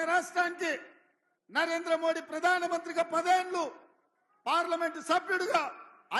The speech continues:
ఐదేండ్లు నువ్వేం తీసుకొచ్చినావో ఈ ప్రజలకు సమాధానం చెప్పు. ఆనాడు అయ్యో పాపం పేదోళ్ళ బిడ్డ గుండో అరగుండో ఏదో ఒక గుండు గెలవని కదా అని ఈ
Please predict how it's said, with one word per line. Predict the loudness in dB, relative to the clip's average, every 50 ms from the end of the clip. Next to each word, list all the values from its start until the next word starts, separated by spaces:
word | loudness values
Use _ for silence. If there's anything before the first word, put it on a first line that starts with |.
| 2
ఐదేండ్లు | 2 2 4 4 4 4 4 0 -6 -6
నువ్వేం | -6 -4 0 0 0 0 0 -4 -8
తీసుకొచ్చినావో | -10 -10 -10 -6 -6 -6 -6 -6 -6 -4 -2 -2 -2 -2 -4 -10 -16 -20 _ _ _ _ _ -12 -10
ఈ | -10 -10 -10
ప్రజలకు | -10 -10 -6 -6 -6 -6 -6 -8 -6 -8
సమాధానం | -6 -4 -4 -4 -4 -4 -6 -6 -8 -8 -12 -12 -10 -10
చెప్పు. | -12 -10 -8 -8 -8 -8 -10 -16 -20 _ _ _ _ _ _ _ _ _ _ _ _ _
ఆనాడు | -4 -4 -2 0 0 0 0 0 0 -2 -2 -2
అయ్యో | -2 0 2 2 2 2 0 -2
పాపం | -2 0 2 2 2 2 2 -2 -8 -16 -20 -20 _ _ _ _ _ _ _ _ _ -2
పేదోళ్ళ | 2 2 2 4 2 2 2 2 0 -2 -2
బిడ్డ | -6 -6 0 2 2 4 2 0 -2 -6 -12 -18 -20 -20 _ _ _ _ _ _ _ _ _ _ _ -4
గుండో | -4 -4 -2 2 4 4 6 6 4 4 2
అరగుండో | 2 0 0 0 -2 -4 0 2 4 6 6 4 2 -2 -10 -20 -20 -20 _ _ _ _ -4 2 4 4
ఏదో | 4 6 4 4 4 4
ఒక | 2 0 0 0 0 0
గుండు | -2 0 2 4 6 6 6 4 0 -4 -10 -18 -20 -20 -20 _ _ -2
గెలవని | -2 0 0 2 2 2 2 2 -2 -2 -2 -2
కదా | -2 0 0 0 0 0
అని | -4 -6 -6 -8 -10 -12 -16 -20 _ _ _ _ -12
ఈ | -10